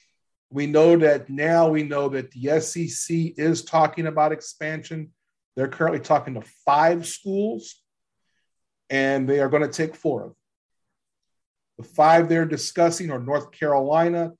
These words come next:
Clemson, Virginia, Florida State, Miami. And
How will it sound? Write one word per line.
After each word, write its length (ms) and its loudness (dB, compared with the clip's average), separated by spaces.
Clemson, 680 -2
Virginia, 1040 -4
Florida 360 4
State, 400 -4
Miami. 480 -4
And 580 -2